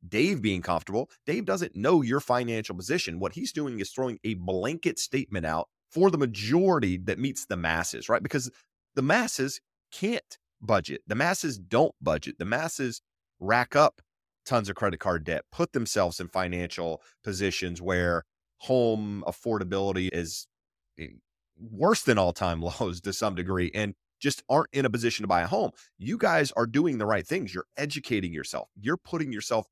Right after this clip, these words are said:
in the right position by being in conversations like this,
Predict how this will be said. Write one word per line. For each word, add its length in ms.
in 360
the 80
right 180
position 400
by 140
being 240
in 100
conversations 720
like 280
this, 340